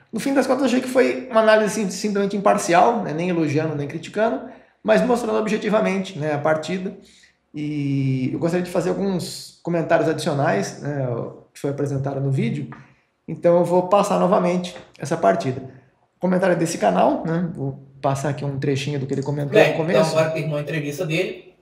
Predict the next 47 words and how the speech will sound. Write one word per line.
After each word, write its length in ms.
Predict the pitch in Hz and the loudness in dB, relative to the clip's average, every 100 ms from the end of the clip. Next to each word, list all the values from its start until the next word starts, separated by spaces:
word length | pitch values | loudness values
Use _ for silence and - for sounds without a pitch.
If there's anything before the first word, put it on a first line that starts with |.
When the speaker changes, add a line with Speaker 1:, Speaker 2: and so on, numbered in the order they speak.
| _ _ _ - | _ _ _ -4
Speaker 2:
Vamos 240 | 131 139 139 | 0 2 2
aqui 200 | 135 135 | 0 2
para 160 | 143 | 2
a 20 | |
partida. 560 | 165 - - - 127 127 - _ | 4 2 2 -4 -8 -10 -14 _
Speaker 1:
Ele 160 | 165 170 | -2 2
mostrou 360 | 185 175 185 | 2 4 4
uma 160 | 170 170 | 4 4
parte, 500 | 170 170 156 131 123 | 4 2 0 0 0
falou 140 | 165 | -2
um 40 | 156 | -2
pouco 120 | 160 | -4
da 80 | 156 | -2
minha 200 | 180 208 | 2 2
vida, 340 | 156 240 185 | 2 0 -2
falou 180 | 135 151 | -2 -2
do, 320 | 151 143 135 135 | 0 0 0 -2
da 120 | 135 | -4
reportagem 400 | 139 139 139 143 | -4 -2 -2 -2
no 60 | |
Fantástico 460 | 135 143 156 135 - | -4 -2 -2 -4 -6
que 100 | - | -8
fizeram 240 | 131 147 | -6 -4
comigo 240 | 147 143 143 | -4 -4 -2
em 20 | |
dois 160 | 143 151 | -2 0
mil 120 | 185 | -2
e 40 | |
cinco, 400 | - 240 285 - - - - _ _ - | -2 -4 -4 -8 -16 -20 -20 _ _ -6
e 60 | |
depois 260 | 196 185 208 | 0 4 4
ele 100 | 220 | 4
começou 380 | 226 233 220 202 | 2 0 2 0
a 40 | |
comentar 300 | 214 208 208 | 2 4 4
a 40 | 208 | 6
partida. 260 | 220 160 | 4 2
Ele 60 | 156 | -2
colocou 200 | 190 240 | -2 0
uma 120 | 233 | 2
foto 180 | 220 202 | 2 0
aqui 80 | - | 0
que 80 | |
eu 60 | - | 0
tô 100 | 185 | 0
sorrindo, 560 | 180 196 156 220 262 156 | 2 0 2 -2 -2 -2
né? 240 | 175 | -2